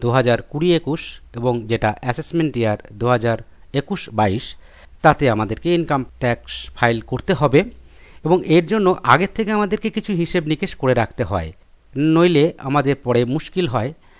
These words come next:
কি না, আমরা যে কোন মাসে কত করে, আহ, অনেকে টিডিএস কাটিয়ে থাকেন,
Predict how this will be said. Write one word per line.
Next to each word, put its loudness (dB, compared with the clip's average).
কি 0
না, 2
আমরা 0
যে -2
কোন 0
মাসে 0
কত -2
করে, 0
আহ, -6
অনেকে 0
টিডিএস -2
কাটিয়ে -2
থাকেন, -4